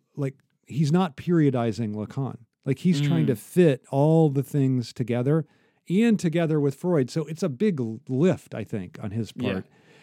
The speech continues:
Speaker 1: And we're not gonna try to do that. So we're just
Speaker 2: No, we're not
Speaker 1: gonna
Speaker 2: gonna try to do that. Well, and we, I think we kinda don't. I think it's, uh, hi-, historically, we, like, f-, for example, like, going back several years, you know, um,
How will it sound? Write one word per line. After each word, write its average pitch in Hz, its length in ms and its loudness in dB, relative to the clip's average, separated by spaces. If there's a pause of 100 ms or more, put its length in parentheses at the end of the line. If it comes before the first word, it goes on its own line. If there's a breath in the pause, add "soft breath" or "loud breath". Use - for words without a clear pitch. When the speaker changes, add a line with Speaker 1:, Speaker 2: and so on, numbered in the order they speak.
(220 soft breath)
Speaker 1:
And 156 360 2 (220)
we're 165 160 8
not 165 120 8
gonna 135 140 4
try 120 160 0
to 107 80 0
do 98 120 -6
that. - 220 -14
So 147 140 6
we're 165 240 10
just 254 140 6
Speaker 2:
No, 147 100 2
we're 143 120 6
not 139 80 8
Speaker 1:
gonna 127 80 4
Speaker 2:
gonna 143 100 -6
try 165 100 -4
to 160 60 -4
do 156 100 -4
that. 151 100 -8
Well, 175 180 -2
and 196 180 -2
we, 220 260 -4
I 165 100 -2
think 202 200 -6
we 220 80 -6
kinda 175 260 -4
don't. 117 360 -6 (140)
I 147 80 -4
think 135 300 -6
it's, 113 180 -10
uh, 107 600 -10 (100)
hi-, 113 160 -10 (140)
historically, 117 540 -6
we, 110 180 -6
like, 131 260 -6
f-, - 360 -20
for 165 140 -6
example, 139 360 -6
like, 117 140 -6
going 127 200 -6
back 110 220 -8
several 120 280 -8
years, 107 300 -6
you - 80 -10
know, 104 200 -8
um, 98 520 -10